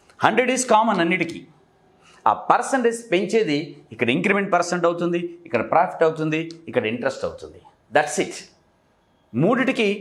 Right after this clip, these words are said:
similarity ఉంటుంది, కామన్గా ఈ మూడు ఒకటే, ఈ మూడు topics ఒకటే. Percentages మీరు థరో అయిపోతే interest, profit and loss topics చాలా తేలికైపోతుంది. ఇదంతా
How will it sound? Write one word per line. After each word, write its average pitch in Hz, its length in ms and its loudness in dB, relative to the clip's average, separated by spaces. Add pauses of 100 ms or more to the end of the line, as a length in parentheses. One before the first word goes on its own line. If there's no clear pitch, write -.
(360)
similarity 185 560 2
ఉంటుంది, 90 300 -6 (260)
కామన్గా 190 420 2 (300)
ఈ 113 40 4 (100)
మూడు 165 160 4 (100)
ఒకటే, 98 240 -2 (240)
ఈ 117 40 4 (100)
మూడు 208 260 2
topics - 360 -2
ఒకటే. - 200 -16 (560)
Percentages 202 640 2
మీరు 160 220 0
థరో 147 220 4
అయిపోతే 143 360 0 (440)
interest, 165 360 0 (360)
profit 139 300 0
and 143 120 0
loss 135 160 -2 (140)
topics 127 380 -2 (460)
చాలా 110 260 2
తేలికైపోతుంది. 90 540 -8
ఇదంతా 170 220 2